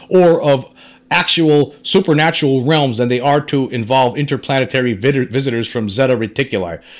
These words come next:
So this guy believes that he's, he's lumping this stuff in with go-, goblins, fairies, ghosts. He, he's lumping in the U F O phenomenon with that. That's what, that's how this guy sees it. He's relaxed in the back of his chair,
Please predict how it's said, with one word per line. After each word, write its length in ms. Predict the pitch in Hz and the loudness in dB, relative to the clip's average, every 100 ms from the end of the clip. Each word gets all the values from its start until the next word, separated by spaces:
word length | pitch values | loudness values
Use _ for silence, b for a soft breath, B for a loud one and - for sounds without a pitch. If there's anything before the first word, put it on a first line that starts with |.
| B | B
So 160 | - 123 | 0 2
this 180 | 185 | 2
guy 300 | - 151 131 | 2 2 2
believes 480 | 117 110 123 123 110 | 2 0 0 0 0
that 220 | 110 104 B B B | -2 -4 B B B
he's, 300 | 123 165 104 | 0 0 -2
he's 320 | 104 170 123 | -2 0 0
lumping 400 | 143 151 147 131 | 0 0 0 -2
this 160 | 151 - | 0 -2
stuff 280 | 143 123 - | -2 -4 -2
in 260 | 127 123 | -4 -4
with 200 | 110 95 | -6 -8
go-, 240 | 101 123 107 | -2 -2 -2
goblins, 540 | 123 131 123 127 123 | 0 0 0 -2 -4
fairies, 600 | - 131 131 123 123 123 | -6 -2 -2 -2 -4 -6
ghosts. 400 | 95 127 123 120 | -6 0 0 0
He, 160 | 139 143 B B | -4 -6 B B
he's 200 | 170 147 | -2 0
lumping 320 | 160 160 151 | 0 2 0
in 120 | 143 | 2
the 80 | 131 | 0
U 180 | 135 143 | 2 2
F 160 | 120 | 0
O 160 | 143 143 | 0 -2
phenomenon 600 | 135 127 117 113 107 101 | -2 -2 0 -2 -2 -4
with 160 | 101 - | -4 -2
that. 320 | 120 90 - - | -2 -2 -8 -8
That's 200 | 113 123 | -6 -4
what, 120 | 107 | -2
that's 180 | 127 131 | -2 0
how 140 | 127 | 0
this 160 | 127 - | -2 -2
guy 180 | 110 | -4
sees 320 | 98 - 92 82 | -4 -6 -8 -8
it. 100 | - B B | -18 B B
He's 220 | 127 110 | -6 -2
relaxed 480 | 117 127 143 139 - | 0 2 2 0 -4
in 60 | |
the 60 | 120 | -4
back 280 | 117 131 - | 0 0 0
of 40 | |
his 140 | 123 - | -6 -4
chair, 380 | 143 131 120 | 0 2 2